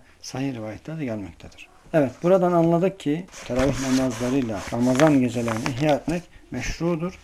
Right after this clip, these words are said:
Hatta Resulullah sallallahu aleyhi ve sellemin de yaptığı bir iştir. Az önce aktardığımız hadisin içerisinde "Kim Ramazan'ı kıyam ile ihya ederse" ifadesinin manası namaz kılarak, yani gece namazı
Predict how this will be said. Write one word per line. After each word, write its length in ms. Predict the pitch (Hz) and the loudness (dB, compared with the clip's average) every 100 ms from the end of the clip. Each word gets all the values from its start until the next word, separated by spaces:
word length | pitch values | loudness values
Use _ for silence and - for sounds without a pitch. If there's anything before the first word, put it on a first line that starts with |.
| - | -16
Hatta 400 | 135 - 139 135 | -10 -4 -4 -4
Resulullah 300 | - 139 135 | -6 -6 -6
sallallahu 540 | - 127 127 139 127 | -6 -4 0 0 -2
aleyhi 140 | 117 | -4
ve 40 | 117 | -8
sellemin 480 | - 127 120 143 165 | -6 -4 0 0 -2
de 100 | 165 - - - | -8 -12 -14 -4
yaptığı 420 | 135 - 131 104 | -4 -2 -8 -8
bir 60 | 98 | -10
iştir. 360 | - - - - - | -14 -16 -20 -20 -8
Az 180 | 139 127 | -4 2
önce 280 | 127 123 120 | 2 2 -2
aktardığımız 760 | - - - 127 117 120 117 | -8 -18 -10 -8 -4 -6 -8
hadisin 360 | 120 113 - 113 | -12 -10 -10 -10
içerisinde 560 | 123 117 - 123 147 156 - | -8 -10 -6 -4 -4 -8 -12
"Kim 320 | - 95 92 - - | -2 0 0 -2 -4
Ramazan'ı 580 | 123 131 131 123 139 165 - | 2 4 4 2 0 -2 -4
kıyam 400 | - 135 156 143 | -2 2 4 4
ile 140 | 120 | 2
ihya 540 | 127 95 127 127 123 | -2 -8 -4 -2 -2
ederse" 600 | 120 127 143 120 - 95 - | 0 4 4 2 -4 -6 -4
ifadesinin 500 | - 131 117 - 117 | 0 2 0 -8 -6
manası 680 | 113 120 131 127 120 - 175 180 - | -4 -2 0 0 -2 -4 -6 -6 -12
namaz 360 | 120 123 139 139 | -2 2 0 -2
kılarak, 340 | - 143 143 117 | -4 -2 -2 -4
yani 360 | 117 107 113 139 | -4 -2 -2 0
gece 260 | 123 120 | 0 2
namazı 340 | 147 135 113 | 2 2 0